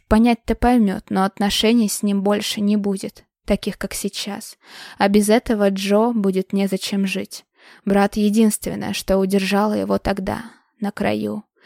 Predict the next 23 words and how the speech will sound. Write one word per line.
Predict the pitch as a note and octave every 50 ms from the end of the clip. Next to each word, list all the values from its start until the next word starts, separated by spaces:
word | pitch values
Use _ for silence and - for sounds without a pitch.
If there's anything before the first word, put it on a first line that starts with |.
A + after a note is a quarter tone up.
| - - - - _
Единственное, | G#3 G3 G3 F#3+ A3 A3 A#3 - - - G#3 G3+ G3+ G3+ G3
что | G#3 - - - F3+ F#3+
вытащило | G3 G3+ G#3 - G3+ - - - - G3 G3
из | F#3+ G3+ G#3
бездны. | G#3 G3 G3+ G3 G3+ - - - - - - _ _ _ _ _ - _ _
Единственное, | - G3+ G#3 A3 G3+ G#3 A#3 A#3+ A#3+ A#3+ - - - - F#3+ G3+ G3+ G#3 G#3 G#3+ G#3+ -
ради | G3+ G3+ G#3 G3+ G3 G3 G3
чего | - - - G#3+ G3 G3+ G3+ G3 - _
он | - G#3 A3 A#3+ A#3+ G#3
долгое | G3+ G3 G3+ G3+ G3 G3 G3 F#3+
время | F#3+ G3 G3 G3 G3 G3 G3 F#3+
жил. | F#3 - G#3+ - - G#3+ - _ _ _ _ _ _ _
Да | - A#3+
и | A#3 A3
сейчас | - - B3 - - - G3+ F#3+ F#3
живет. | F#3 - F#3+ G3 G#3 - - - - - _ _ _ _ _ _ _ -
Он | G3+ G3 G#3 G#3+
не | A3 A3+
может | A3 A3 G#3 G3 G3+ - G3 -
все | - - - F#3+ F#3+
порушить | - - G#3 G#3 G3+ G3 A#3 C#4 - - - - - - - _ _ -
вот | F#3+ F#3+ F#3 - _ _
так. | - - - - _ - - _